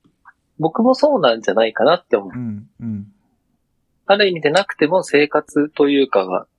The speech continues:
Speaker 1: 成り立ってるというか、
Speaker 2: うん、うん。
Speaker 1: そういう、なんか、アン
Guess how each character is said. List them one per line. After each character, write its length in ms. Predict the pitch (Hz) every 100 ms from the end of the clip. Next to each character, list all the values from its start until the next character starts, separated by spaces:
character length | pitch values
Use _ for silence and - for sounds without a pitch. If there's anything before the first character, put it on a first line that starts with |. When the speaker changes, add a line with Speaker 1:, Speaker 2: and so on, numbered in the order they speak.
| _
Speaker 1:
成 80 | 101
り 60 | 104
立 120 | 110
っ 100 | -
て 100 | 92
る 80 | 92
と 120 | 87
い 100 | 82
う 80 | 85
か、 240 | 90 127
Speaker 2:
う 40 | 117
ん、 160 | 98 - -
う 40 |
ん。 320 | 107 101 101 _ _ _ _ _ _
Speaker 1:
そ 300 | - - 139
う 60 | 135
い 280 | 131 127 131
う、 60 | - _ _ _ _ -
な 120 | 196
ん 60 | 190
か、 180 | - - - - _
ア 180 | -
ン 60 | 117